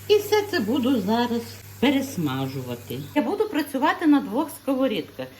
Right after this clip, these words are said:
для того, щоб було швидше. А що буде по-лінивому, я вам зараз покажу. Тут смажиться м'ясо, фарш. Пахне вже на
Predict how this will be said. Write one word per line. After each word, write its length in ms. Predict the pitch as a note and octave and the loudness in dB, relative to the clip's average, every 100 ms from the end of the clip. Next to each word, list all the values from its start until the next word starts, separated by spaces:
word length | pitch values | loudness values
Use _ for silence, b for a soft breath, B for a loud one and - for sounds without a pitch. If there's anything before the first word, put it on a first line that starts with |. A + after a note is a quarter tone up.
| B B | B B
для 180 | D#3+ B3 | -4 -2
того, 440 | B3+ C#4+ G#3 D#3+ - B B | 2 2 2 -4 -6 B B
щоб 280 | - A#3+ F3+ | -2 0 0
було 260 | F3+ C#3+ C3+ | 0 -2 -2
швидше. 800 | - D#3+ C#4 G#4 - - F4 F4 - | -6 0 0 0 -6 -6 -4 -4 -2
А 100 | D#4+ | -2
що 220 | - A4 | 0 0
буде 260 | D4 D#4+ D4 | 2 0 0
по-лінивому, 680 | D4+ C4 B3+ G#4+ B4 D#4 | 0 0 0 0 0 0
я 180 | A#3 A3 | 0 0
вам 140 | G#3+ G3 | -2 -2
зараз 200 | A3 D#4 | -4 -6
покажу. 520 | - - C#3 C3+ - - - - - - - - - - - - - - - - - - - - - - - | -10 -14 -16 -16 -16 -18 -20 -20 -20 -20 -20 -20 -18 -16 -16 -16 -16 -16 -16 -18 -18 -16 -16 -16 -18 -18 0
Тут 260 | A#3 F#4 - - | 2 2 0 -6
смажиться 840 | - F3+ B3+ B3 A3 A3 - A3 A3 - - | 0 4 4 4 0 -6 -2 0 0 -2 -8
м'ясо, 500 | D#3 D#3 F3 C3 - B2 - | -2 2 2 0 -4 -6 2
фарш. 360 | G3 C3+ - - - - - - | 2 2 -4 -6 -6 -10 -16 -2
Пахне 760 | A#3+ A#4+ A#4+ - A4+ A4+ A4+ G4+ | 0 0 -2 -4 -2 0 0 0
вже 180 | G3+ B3 | 4 4
на 140 | A3 | 4